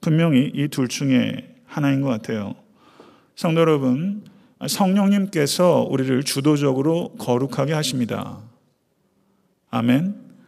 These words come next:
거룩하게 하는 일도 성령께서 주도적으로 하신 일이고 또 내가 나를 쳐서 복종시켜야 되는 일들이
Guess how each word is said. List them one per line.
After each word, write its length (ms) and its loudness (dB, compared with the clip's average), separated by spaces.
거룩하게 880 4
하는 500 0
일도 600 2
성령께서 540 0
주도적으로 580 0
하신 300 -4
일이고 580 -2
또 100 -4
내가 340 2
나를 300 0
쳐서 300 -4
복종시켜야 720 -4
되는 180 -2
일들이 520 -2